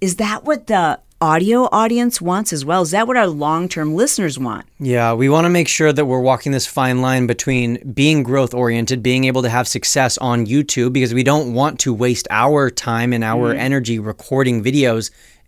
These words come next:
Speaker 2: if they're not going to perform well, but also we don't want to just purely cater to the YouTube algorithm, because what we do notice is that the things that work well on YouTube don't work as well with audio. And I think a big part of that is because on audio, people have been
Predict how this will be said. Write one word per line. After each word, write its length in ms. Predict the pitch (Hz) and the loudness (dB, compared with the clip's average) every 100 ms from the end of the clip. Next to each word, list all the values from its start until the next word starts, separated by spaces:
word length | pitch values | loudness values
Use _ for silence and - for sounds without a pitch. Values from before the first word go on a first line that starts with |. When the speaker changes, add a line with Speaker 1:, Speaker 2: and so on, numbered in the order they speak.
| - | -8
Speaker 2:
if 140 | 120 | -6
they're 100 | - | -2
not 180 | 110 117 | 0 0
going 180 | 120 101 | 0 -2
to 40 | |
perform 380 | 87 104 135 190 | -4 -4 0 2
well, 260 | 139 104 123 - - | 2 0 -6 -10 0
but 80 | 156 | 2
also 180 | 156 | 2
we 120 | 143 147 | 2 2
don't 120 | 151 | 2
want 160 | 147 | -2
to 80 | 131 | -4
just 240 | 135 123 - | -6 -6 -8
purely 580 | - 139 139 139 120 - _ _ | 0 2 2 2 -2 -6 _ _
cater 340 | - 127 127 127 | -4 0 2 2
to 160 | 131 | 0
the 260 | 107 104 117 | -2 0 -2
YouTube 220 | - 101 - | -2 -4 -2
algorithm, 800 | 117 160 139 113 110 117 131 - _ | 0 2 2 0 0 -2 -2 -6 _
because 300 | 131 127 123 | -4 -2 0
what 140 | 113 131 | 0 0
we 120 | 120 | 0
do 240 | 117 131 | 0 0
notice 460 | 135 139 214 175 - | 2 2 2 0 -2
is 140 | 120 | -4
that 180 | 117 139 | -4 -4
the 60 | 107 | -6
things 280 | - 143 117 | -2 -2 -2
that 160 | 131 | -4
work 380 | 117 101 123 - | -4 -2 -2 2
well 180 | 131 120 | 2 2
on 120 | 113 | 0
YouTube 400 | 127 165 139 113 | 0 0 -2 -2
don't 300 | 120 101 101 | -2 -2 -2
work 200 | 120 107 | -4 -2
as 100 | 104 | -2
well 160 | 107 104 | -2 -2
with 160 | 98 - | -4 -2
audio. 500 | 123 135 123 110 - - - - | 0 2 0 -2 -6 -16 -18 -2
And 100 | 120 | 0
I 60 | 117 | 2
think 180 | 147 | 2
a 60 | 127 | 0
big 300 | 101 131 - | 0 -2 0
part 180 | 127 131 | 0 0
of 80 | 117 | 2
that 220 | 117 - | 0 0
is 120 | 104 | -4
because 380 | 110 113 117 82 - | -4 -2 -4 -4 -6
on 200 | 117 - 127 | -6 -4 -2
audio, 460 | 160 165 135 113 - - - | 0 2 2 0 -6 -20 -8
people 260 | 135 131 127 | -4 -2 -2
have 280 | 107 98 | -2 -4
been 360 | 135 123 135 | 0 2 2